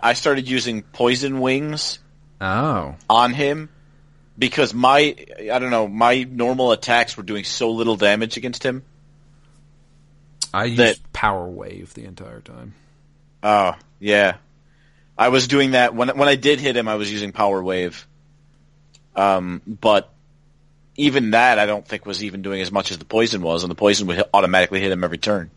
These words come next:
Speaker 2: That's true. You know
Speaker 1: So
Speaker 2: what? You just gave me an idea. I need to start using items more.
Speaker 1: Yeah, that, that's one of my favorites. Because there's so many people who have, like, they'll raise their defense,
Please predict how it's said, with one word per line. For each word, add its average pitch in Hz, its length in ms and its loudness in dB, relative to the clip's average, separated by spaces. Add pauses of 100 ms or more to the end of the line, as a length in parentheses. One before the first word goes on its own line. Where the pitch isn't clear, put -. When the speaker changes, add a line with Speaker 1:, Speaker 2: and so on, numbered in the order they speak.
Speaker 2:
That's 98 140 -16
true. 92 340 -12 (540)
You 101 140 -10
know 98 120 -6
Speaker 1:
So 101 260 6
Speaker 2:
what? - 120 0 (300)
You 110 180 -8
just 120 260 -10
gave 110 220 -6
me 104 160 -6
an 104 80 -6
idea. 101 380 -6
I 90 100 -4
need 110 100 -8
to 85 60 -10
start 90 240 -10
using 87 220 -10
items 87 300 -12
more. 82 180 -16 (1160)
Speaker 1:
Yeah, 107 380 4
that, 127 340 2
that's 143 240 4
one 165 80 2
of 147 60 -2
my 131 120 2
favorites. 101 640 -6 (720)
Because 139 260 0
there's 147 140 -4
so 175 160 0
many 170 180 -4
people 151 300 -4
who 127 160 -4
have, 120 240 2 (800)
like, 117 220 0
they'll 120 240 2
raise 127 380 2
their 117 160 -2
defense, 139 720 -2